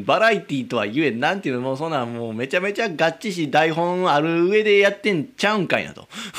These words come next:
<laughs> そんな、別に変なこと言ったりせえへんやん、絶対にっていうふうに思ってたからなんやけども、い-、今は違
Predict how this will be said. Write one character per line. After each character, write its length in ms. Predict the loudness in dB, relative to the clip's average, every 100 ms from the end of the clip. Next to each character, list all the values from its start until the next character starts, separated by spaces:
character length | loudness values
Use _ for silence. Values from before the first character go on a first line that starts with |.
| -4 -4 -6 -8 -10
<laughs> 840 | -12 -16 -20 -14 -8 -6 -8 -8
そ 80 | -4
ん 40 | -2
な、 100 | -2 -4
別 180 | -2 0
に 80 | 0
変 180 | 2 2
な 100 | 2
こ 80 |
と 80 | 2
言 140 | 2 2
っ 40 |
た 160 | 2 0
り 80 |
せ 140 | 4 4
え 60 |
へ 60 | 4
ん 100 | 2
や 120 | 0
ん、 60 | 0
絶 220 | -2 -2
対 260 | 0 2 2
に 160 | 0
っ 40 | -2
て 180 | -8
い 60 | -12
う 40 |
ふ 120 | -10 -14
う 40 |
に 120 | -14 -20 -20 -20 -12
思 180 | -8 -6
っ 20 |
て 140 | -6 -8
た 100 | -8
か 120 | -10
ら 60 | -12
な 60 |
ん 40 | -14
や 280 | -16 -18 -16
け 100 | -16
ど 100 | -14
も、 240 | -14 -14
い-、 180 | -14 -16 _ _ _ -20 -10
今 300 | -4 0 0
は 120 | 0
違 200 | -2